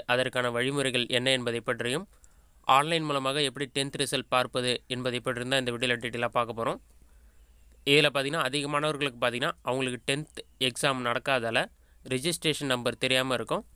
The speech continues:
உங்களுக்கு பாத்தீங்கன்னா, நீங்க already உங்க ஸ்கூல்ல கொடுத்த மொபைல் நம்பருக்கு இருபத்தி ஒன்றாம் தேதி பாத்தீங்கன்னா, உங்களுடைய ரிஜிஸ்ட்ரேஷன் நம்பர் மற்றும் date of birth வந்து எஸ் எம் எஸ் அனுப்பியிருப்பாங்க. அதை நீங்க உங்களுடைய மொபைலை செக் பண்ணி,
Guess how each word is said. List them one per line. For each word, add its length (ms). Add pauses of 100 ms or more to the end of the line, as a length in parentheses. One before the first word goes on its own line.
(520)
உங்களுக்கு 380
பாத்தீங்கன்னா, 380 (260)
நீங்க 240 (220)
already 360
உங்க 220
ஸ்கூல்ல 360
கொடுத்த 260
மொபைல் 340
நம்பருக்கு 400 (840)
இருபத்தி 340
ஒன்றாம் 400
தேதி 220
பாத்தீங்கன்னா, 360 (220)
உங்களுடைய 420 (160)
ரிஜிஸ்ட்ரேஷன் 680
நம்பர் 280
மற்றும் 460
date 280
of 100
birth 240
வந்து 200 (140)
எஸ் 220
எம் 120
எஸ் 140
அனுப்பியிருப்பாங்க. 540 (1040)
அதை 240
நீங்க 240
உங்களுடைய 340
மொபைலை 340
செக் 240
பண்ணி, 200